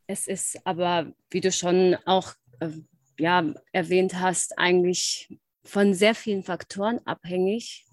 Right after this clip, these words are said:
Äh, denn auf jeden Fall, wenn die Anzeige nicht richtig eingerichtet ist, dann wird es jetzt sehr wahrscheinlich sein, dass die Kosten sehr hoch ausfallen.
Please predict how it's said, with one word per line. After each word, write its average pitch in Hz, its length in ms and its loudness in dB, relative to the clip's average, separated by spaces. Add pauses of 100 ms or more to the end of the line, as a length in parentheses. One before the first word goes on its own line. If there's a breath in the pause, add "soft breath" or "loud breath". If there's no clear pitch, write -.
(920 loud breath)
Äh, 180 140 4
denn 175 340 2
auf 180 180 -2
jeden 214 180 4
Fall, 190 160 0
wenn 190 140 2
die 185 100 -2
Anzeige 196 380 -2
nicht 196 220 -2
richtig 190 300 -8
eingerichtet 190 580 0
ist, 190 260 -2
dann 175 160 2
wird 185 160 -2
es - 180 -16
jetzt 160 180 -2
sehr 185 140 4
wahrscheinlich 175 460 -2
sein, 175 180 0
dass 170 140 -4
die 160 80 -8
Kosten 185 400 -2
sehr 165 220 4
hoch 202 180 -2
ausfallen. 226 680 -2